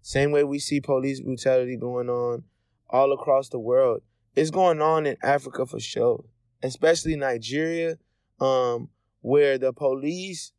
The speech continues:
they pretty much have reign to do whatever they want. At least in America, if a police officer do something wrong, you know,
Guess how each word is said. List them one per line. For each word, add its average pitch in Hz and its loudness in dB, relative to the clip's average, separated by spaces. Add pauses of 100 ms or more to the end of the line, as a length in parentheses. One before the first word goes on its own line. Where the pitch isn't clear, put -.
(800)
they 160 6
pretty 196 -2
much 180 2
have 160 2
reign 143 -4
to 135 -8
do 120 -4
whatever 127 2
they 123 2
want. 123 -2
At 127 4
least 175 0
in 190 2
America, 165 2 (320)
if 131 -4
a 135 2
police 151 2
officer 165 2
do 139 -6
something 139 -4
wrong, 135 -2
you 135 -8
know, 127 0